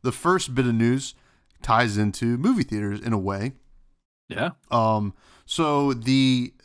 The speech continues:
Speaker 1: dev of a game that we've talked about already, um, Stardew Valley,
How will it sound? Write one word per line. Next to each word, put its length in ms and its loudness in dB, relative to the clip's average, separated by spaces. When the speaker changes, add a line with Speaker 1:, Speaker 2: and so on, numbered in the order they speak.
Speaker 1:
dev 720 -2
of 640 0
a 80 -6
game 320 0
that 100 -8
we've 200 -2
talked 300 0
about 260 -4
already, 480 -8
um, 540 -2
Stardew 380 -2
Valley, 480 -4